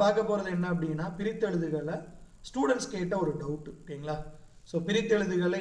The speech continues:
ஏற்கனவே ரெண்டு செஷன் பார்த்திருக்கோம். So, இப்போ வந்து ஸ்டூடெண்ட்ஸ் வந்து டவுட் கேட்டிருந்தீங்க அப்படிங்கிறதுக்காக மறுபடியும் இந்த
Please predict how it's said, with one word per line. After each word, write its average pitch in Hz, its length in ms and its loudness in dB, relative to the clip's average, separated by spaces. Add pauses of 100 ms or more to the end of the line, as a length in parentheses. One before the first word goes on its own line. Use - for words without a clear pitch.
ஏற்கனவே 170 360 0 (600)
ரெண்டு 208 280 2 (120)
செஷன் 185 300 -2 (100)
பார்த்திருக்கோம். 151 520 -8 (760)
So, 202 60 -2 (100)
இப்போ 226 200 8
வந்து 233 200 0
ஸ்டூடெண்ட்ஸ் 240 420 0
வந்து 196 180 0
டவுட் 190 240 -2
கேட்டிருந்தீங்க 165 480 -2
அப்படிங்கிறதுக்காக 151 800 -6
மறுபடியும் 175 380 0
இந்த 151 100 0